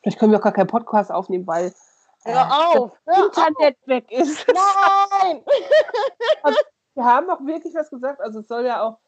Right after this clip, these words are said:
Speaker 1: eine Regenfront kommen und von unten eine Regenfront, also von, von Süden eine Regenfront, von Norden die Kaltfront.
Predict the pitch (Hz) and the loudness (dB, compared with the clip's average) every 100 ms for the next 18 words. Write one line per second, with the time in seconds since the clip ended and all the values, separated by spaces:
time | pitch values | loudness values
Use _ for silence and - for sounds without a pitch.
0 | _ _ 208 202 180 220 294 330 339 - | _ _ -2 -2 -2 0 2 2 0 -4
1 | - 302 302 - 311 320 226 220 - 220 | 0 0 0 2 2 2 -6 -8 -8 -6
2 | 269 285 247 220 240 302 302 302 302 - | -4 -4 -4 -2 -2 -4 -2 -2 -2 -4
3 | 170 123 185 - 160 - _ - 180 170 | -4 -4 -6 -10 -14 -16 _ -4 -2 4
4 | 240 254 196 214 269 - 262 - 196 185 | 4 4 4 4 0 -6 -6 -6 -8 -8
5 | - 202 196 202 226 214 196 208 214 - | -6 2 4 4 0 -8 -2 0 0 -2
6 | 277 | -4